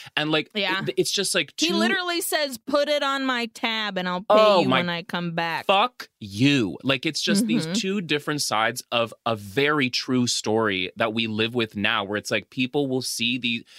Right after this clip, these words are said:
Speaker 1: people see sex workers as not real people, whereas this town,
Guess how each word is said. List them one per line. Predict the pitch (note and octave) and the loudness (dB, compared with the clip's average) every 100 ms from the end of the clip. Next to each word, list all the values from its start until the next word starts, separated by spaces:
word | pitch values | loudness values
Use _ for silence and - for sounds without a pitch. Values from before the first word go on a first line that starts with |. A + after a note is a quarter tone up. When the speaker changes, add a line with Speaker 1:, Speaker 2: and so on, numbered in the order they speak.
| - | -10
Speaker 1:
people | - B2+ D3+ | -4 -2 -2
see | - B2+ A#2+ A#2+ - | -2 -2 0 -2 -4
sex | - A2 - | -4 -4 -4
workers | A2+ G#2 G#2+ G2+ | -6 -4 -4 -4
as | F#2 | -6
not | G2 G2 G#2 C3+ - - _ _ | -4 -2 0 -2 -6 -12 _ _
real | G3 G3 F3+ C#3 | -8 0 2 2
people, | C3 - D3 - G#2 G2+ - - | 0 -4 -4 0 0 0 -6 -4
whereas | B2 C3 B2+ | 0 2 0
this | A2+ C3+ - | -2 -2 -2
town, | - - A#2 B2+ D#3+ | -4 -2 0 0 -2